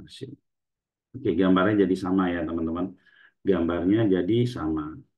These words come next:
Nah, ke-, bisa nggak sih Chat G P T itu bikinin semua ya? Tolong lengkapi semua gambar bagian body ya, semua konten bagian body. Tolong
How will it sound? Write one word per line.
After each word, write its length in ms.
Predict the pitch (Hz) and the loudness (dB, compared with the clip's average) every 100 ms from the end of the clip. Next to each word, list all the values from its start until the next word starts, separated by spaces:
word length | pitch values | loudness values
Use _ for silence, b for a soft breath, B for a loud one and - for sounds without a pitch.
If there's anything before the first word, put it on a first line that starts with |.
| _ b b b - | _ b b b -2
Nah, 120 | 95 90 | 0 0
ke-, 320 | 95 98 98 95 | 2 2 2 2
bisa 240 | 98 131 | 2 2
nggak 180 | 123 101 - | 2 0 -4
sih 160 | 107 101 | -6 -4
Chat 120 | 90 | -2
G 80 | 95 92 | -2 -2
P 60 | 90 | -4
T 60 | 95 95 | -2 -2
itu 100 | 101 92 | -2 -4
bikinin 360 | 90 87 90 | -4 -2 -2
semua 640 | 90 95 87 85 87 98 110 | -2 -6 -8 -6 -4 0 0
ya? 260 | 98 82 85 - _ _ _ _ _ _ _ _ _ | -2 -6 -10 -16 _ _ _ _ _ _ _ _ _
Tolong 340 | 107 110 113 107 | -4 -2 0 0
lengkapi 380 | 101 98 98 104 | 0 -4 -4 -4
semua 300 | 107 101 95 92 | 0 2 2 0
gambar 320 | 90 98 113 98 | 0 0 0 -2
bagian 480 | 87 85 98 98 | -2 0 0 0
body 640 | 90 85 80 85 80 80 82 | -2 -4 -6 -8 -8 -8 -12
ya, 60 | 78 | -10
semua 640 | 90 95 98 101 101 95 | -4 0 2 2 0 -4
konten 480 | 92 95 92 101 90 | -4 -2 0 0 -2
bagian 320 | 85 87 87 85 | -2 -4 -2 -4
body. 400 | 82 - - - _ _ _ _ _ | -6 -8 -10 -16 _ _ _ _ _
Tolong 420 | - 87 92 107 | -6 0 2 4